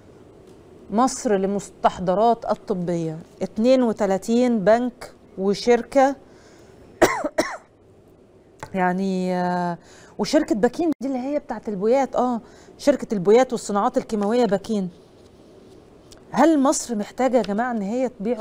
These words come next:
أصول من كل ده؟ هل محتاجين فعلا إننا نبيع أصول كل ده؟ طبعا هو فكرة إن إحنا نلاقي الوطنية، ما هو خلوا بالكم برضو مش كل شركات بتاعة القوات المسلحة اسمها الوطنية،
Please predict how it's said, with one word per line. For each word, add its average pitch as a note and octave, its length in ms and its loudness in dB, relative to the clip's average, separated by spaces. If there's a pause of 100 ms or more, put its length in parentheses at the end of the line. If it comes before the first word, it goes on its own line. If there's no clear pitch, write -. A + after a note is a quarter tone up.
أصول B3 300 -4
من G#3 180 -2
كل B3 260 -4
ده؟ C4 140 -4 (960)
هل A#3+ 280 4
محتاجين A3 480 0
فعلا B3 480 -2
إننا A3 340 2
نبيع G3+ 380 2
أصول A3+ 240 -2
كل A#3+ 260 2
ده؟ C4 100 0 (380)
طبعا E4+ 300 4
هو A3+ 180 2
فكرة B3 420 -2
إن G3+ 100 2
إحنا A#3+ 220 0
نلاقي A#3+ 420 2
الوطنية، G3+ 640 2
ما - 340 -8
هو G3+ 40 4
خلوا C#4+ 260 4
بالكم C4+ 300 2
برضو A3+ 280 -2
مش F#3 200 -8
كل C4+ 240 -2
شركات A3 480 -6
بتاعة A3 320 -6
القوات G#3+ 380 -6
المسلحة F#3+ 580 -4
اسمها A#3 260 -2
الوطنية، G#3+ 480 0